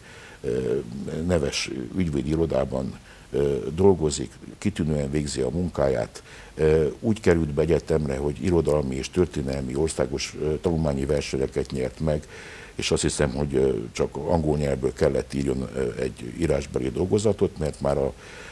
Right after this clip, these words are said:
ö, avval, hogy az országos versenyeket megnyerte, már gyakorlatilag fél lábbal az egyetemen, ö, benn volt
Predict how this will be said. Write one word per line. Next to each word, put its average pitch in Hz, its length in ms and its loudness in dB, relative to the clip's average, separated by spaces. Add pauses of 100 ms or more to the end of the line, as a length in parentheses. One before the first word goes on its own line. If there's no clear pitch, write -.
(100)
ö, 67 220 2 (380)
avval, 82 280 4
hogy 71 140 2
az 71 80 0
országos 71 560 0 (240)
versenyeket 73 680 -2
megnyerte, 71 460 0
már 69 200 0
gyakorlatilag - 580 -2
fél 78 200 4
lábbal 64 560 0
az 71 120 -4
egyetemen, 64 580 -4 (200)
ö, 62 40 -10 (800)
benn 76 200 -2
volt 123 220 2